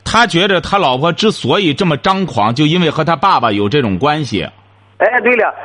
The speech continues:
Speaker 2: 他说这个孩子是他爸的吧，他做亲子鉴定呢，他媳妇儿还不让做去。
Speaker 1: 哦。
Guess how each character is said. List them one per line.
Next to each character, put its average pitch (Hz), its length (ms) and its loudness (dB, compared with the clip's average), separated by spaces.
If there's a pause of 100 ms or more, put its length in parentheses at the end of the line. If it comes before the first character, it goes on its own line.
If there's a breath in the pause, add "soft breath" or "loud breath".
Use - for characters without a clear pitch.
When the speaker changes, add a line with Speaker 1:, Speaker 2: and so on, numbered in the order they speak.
Speaker 2:
他 294 200 0
说 233 260 0
这 233 100 0
个 196 220 2
孩 - 60 -8 (120)
子 233 160 0
是 233 80 2
他 220 100 2
爸 220 240 0
的 190 80 0
吧， 165 160 2
他 220 100 0
做 202 180 0
亲 202 200 0
子 233 80 4
鉴 196 160 2
定 208 100 2 (120)
呢， 180 120 4
他 220 120 0
媳 - 140 -2
妇 175 80 2
儿 185 60 2
还 208 100 0
不 208 100 0
让 170 220 2
做 220 180 2
去。 165 80 -8 (380)
Speaker 1:
哦。 95 480 0